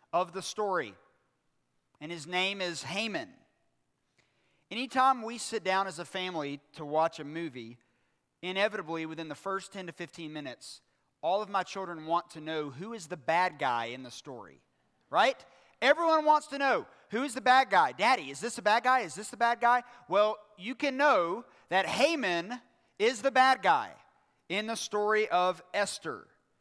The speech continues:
Now, we ended chapter two last week with Mordecai alerting Esther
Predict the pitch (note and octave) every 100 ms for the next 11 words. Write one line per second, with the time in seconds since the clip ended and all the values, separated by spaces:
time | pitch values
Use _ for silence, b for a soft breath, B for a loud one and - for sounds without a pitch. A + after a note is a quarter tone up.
0 | _ _ _ F3+ G3+ G#3+ B3 C#4 C#4 F#3+
1 | - A#3 A#3 G#3+ F3+ - B3 A3 D#3 D#3+
2 | F3+ b b b D3+ F#3 A#3 - D3+ D3
3 | C#3 - - b b E3+ F#3+ F#3+ A#3+ C#4+
4 | C#4+ G#3+ D#3+ D3 F3 - - F#3 F3+ F#3+
5 | B3 D4+ C#4 B3+ B3 B3 b - A3+ A#3
6 | - D#3+ C3 D#3+